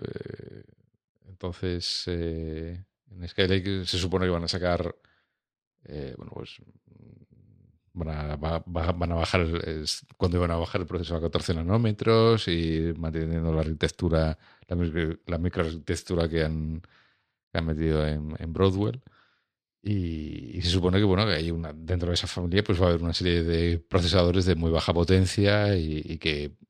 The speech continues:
pues, podría, no sé si para teléfonos móviles, pero, mm, para tablets seguro, vamos, que, que empiezan a encajar. Y, bueno, no sé.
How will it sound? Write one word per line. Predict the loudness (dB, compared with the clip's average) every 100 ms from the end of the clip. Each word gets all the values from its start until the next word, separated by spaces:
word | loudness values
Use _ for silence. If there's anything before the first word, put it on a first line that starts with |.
| _ _
pues, | -20 -16
podría, | -10 -8 -8
no | -2 4
sé | 6
si | 6
para | 4 2
teléfonos | 2 0 2 2 2
móviles, | 2 2 2
pero, | 0 -2 -2 -10 _
mm, | -12 -10 -10
para | -8 -6 -4
tablets | -6 -4 -2
seguro, | -2 -2 -2 -6
vamos, | -8 -12 -14 _ _ _ _ _ _ _ _
que, | 0 2 2 0
que |
empiezan | 0 2 2
a | 0
encajar. | -2 -2 0 -2 _ _ _ _ -16
Y, | -14 -12 -12 -14 -12
bueno, | -12 -12 _ _ _ _
no | -16
sé. | -16